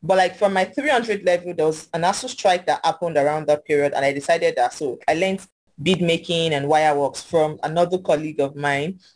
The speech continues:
and that was, like, what set off my entrepreneurial journey. So from learning, I started to make beads for my three hundred level,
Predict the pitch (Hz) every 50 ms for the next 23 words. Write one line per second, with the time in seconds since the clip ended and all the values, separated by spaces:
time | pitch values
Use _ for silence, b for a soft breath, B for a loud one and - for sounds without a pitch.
0 | b b - - 160 160 156 143 160 160 180 180 170 147 156 139 139 139 - _
1 | _ 151 165 160 160 - - - - 170 156 - 160 151 147 - - 143 139 135
2 | 131 131 - - 151 151 - 160 151 156 151 143 143 147 147 143 143 139 139 139
3 | 139 135 131 127 - - 156 143 139 b b b b b _ _ _ _ - -
4 | 190 180 175 185 190 214 240 247 247 220 180 175 175 131 - - - 190 196 196
5 | - - 151 151 160 160 151 - - - - - - - - 156 143 139 135 135
6 | - - 170 160 160 151 151 - 151 147 147 143 143 139 139 131 143 143 143 139
7 | 139